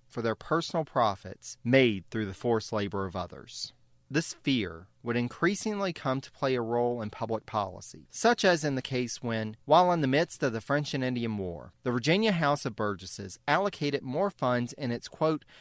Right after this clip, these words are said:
military appropriations to the militia, which bore the responsibility for internal security and control of the slaves, than it would to the Virginia Regiment, which was charged with defending the frontier from attacks by French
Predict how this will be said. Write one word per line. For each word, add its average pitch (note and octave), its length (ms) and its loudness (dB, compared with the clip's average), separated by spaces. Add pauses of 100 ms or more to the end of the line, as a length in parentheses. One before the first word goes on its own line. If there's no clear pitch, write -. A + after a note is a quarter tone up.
(140)
military F3 500 2
appropriations B2+ 840 0
to - 80 -8
the G#2 60 -2
militia, B2 640 0
which - 240 -2
bore F3+ 220 6
the F3+ 80 0
responsibility B2 760 0
for - 160 -14
internal E3 480 -2
security C3+ 500 -2
and A2+ 160 -6
control A2+ 380 0
of G2+ 80 -2
the F#2+ 80 -8
slaves, G2 720 -4 (160)
than C#3+ 120 8
it D3 120 0
would C3+ 320 6
to B2 100 -8
the A#2+ 80 2
Virginia C3 440 2
Regiment, G#2+ 560 0
which C3+ 180 -4
was C3 140 -2
charged E3+ 460 0
with C3 120 -6
defending C3+ 480 -2
the B2+ 60 -4
frontier A2+ 500 -2
from G#2+ 160 -8
attacks C3+ 480 -6
by G#2+ 240 -2
French C3 420 -4